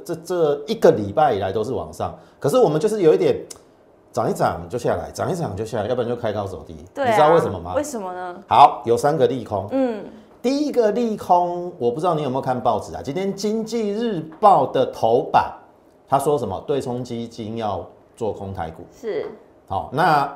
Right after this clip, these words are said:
Speaker 1: 我必须说了，当然这个会影响心理层面，可是大家去注意哈，
Speaker 2: 嗯。
Speaker 1: 过去这快两年来，好，从去年的八五二三到今年，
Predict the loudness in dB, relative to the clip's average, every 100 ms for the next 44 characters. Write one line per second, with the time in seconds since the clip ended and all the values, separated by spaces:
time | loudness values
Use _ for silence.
0 | -10 -6 -4 -4 -6 -6 -8 -4 -2 -2
1 | -2 -4 -4 -6 -2 0 0 -4 -6 -10
2 | -10 -6 -8 -8 -10 -8 -8 -10 -12 -14
3 | -12 -10 -10 -12 -20 _ _ _ _ -4
4 | 0 2 0 -4 -18 _ _ _ 0 2
5 | 0 -2 -6 -6 -8 -10 -14 -16 _ _
6 | _ _ 0 6 6 6 0 -2 -2 -2
7 | 2 4 4 4 4 4 4 -2 -6 -10
8 | -8 -8 -10 -18 _ _ _ -8 -8 -4
9 | -6 -4 -4 -2 -2 -4 -4 -4 -2 -2
10 | -2 -2 -4 -4 -2 -2 -2 -4 -4 -4
11 | -4 -2 -2 -4 -8 -10 -10 -10 -10 -10
12 | -10